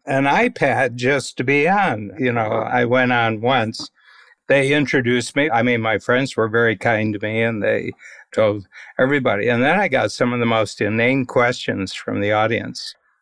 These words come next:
you know, and I said, "Geez, you know, I'm talking to very, very successful entrepreneurs, and they're introducing me to their very successful entrepreneurs." I said, "Word of mouth and referrals still works better than this could, uh,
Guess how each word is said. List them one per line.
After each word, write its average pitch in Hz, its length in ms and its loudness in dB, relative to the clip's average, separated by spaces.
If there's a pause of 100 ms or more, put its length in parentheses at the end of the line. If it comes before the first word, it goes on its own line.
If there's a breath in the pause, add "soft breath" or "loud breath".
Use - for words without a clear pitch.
(160 soft breath)
you 120 80 0
know, 104 200 -2
and 107 260 -4
I 107 140 -4
said, - 320 -10
"Geez, - 500 -6
you 107 80 -4
know, 107 260 -8 (720)
I'm 139 160 -2
talking 156 600 2
to 120 260 0
very, 131 240 4
very 127 220 2
successful 120 580 -2
entrepreneurs, 113 880 0
and 110 140 -2
they're 110 160 4
introducing 110 760 -2
me 107 240 -2
to - 180 -4
their 107 380 2
very 113 300 2
successful 110 680 -2
entrepreneurs." 110 800 -8
I 127 40 -12
said, - 280 -6 (600 soft breath)
"Word 156 180 4
of 151 80 2
mouth 127 540 2
and 107 120 -2
referrals 110 600 0
still - 500 -2
works 110 260 -6
better 107 360 0
than 104 180 -6
this 117 220 -6
could, - 240 -4
uh, - 100 -2